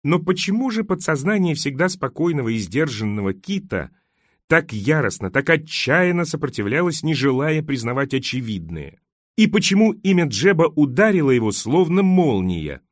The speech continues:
вызволив наружу воспоминания о самом наглом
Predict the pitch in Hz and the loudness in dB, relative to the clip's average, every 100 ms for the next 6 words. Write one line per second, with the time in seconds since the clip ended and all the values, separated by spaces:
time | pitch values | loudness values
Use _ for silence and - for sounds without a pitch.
0 | - 156 196 196 143 151 135 127 180 151 | -4 0 2 2 4 2 2 2 2 2
1 | 127 - 110 110 190 175 123 - _ _ | 0 -2 -2 0 0 2 0 -4 _ _
2 | - 151 156 180 185 190 165 160 175 180 | -2 -2 0 2 2 4 4 4 4 2
3 | 123 127 | 2 0